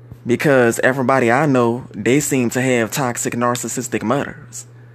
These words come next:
It just makes me wonder, like, is, are there any good parents out there?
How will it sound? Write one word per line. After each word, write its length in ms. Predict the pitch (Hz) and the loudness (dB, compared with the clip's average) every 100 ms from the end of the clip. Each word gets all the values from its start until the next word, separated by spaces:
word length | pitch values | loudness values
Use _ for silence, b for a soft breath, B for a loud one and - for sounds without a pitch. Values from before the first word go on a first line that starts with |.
| B B B B B B B - - | B B B B B B B -20 -14
It 80 | - | -4
just 200 | 120 127 | -2 2
makes 240 | 127 131 139 | 2 0 0
me 60 | |
wonder, 420 | 98 117 139 117 | 0 0 0 0
like, 340 | 107 120 113 - | 2 4 2 0
is, 220 | 123 - - | -6 -6 -6
are 120 | 113 | -2
there 260 | 147 170 - | 2 0 0
any 220 | 113 160 | 0 2
good 160 | 160 156 | 2 2
parents 320 | 175 165 160 | 0 0 -2
out 200 | 170 165 | -4 -4
there? 280 | 180 185 | -8 -10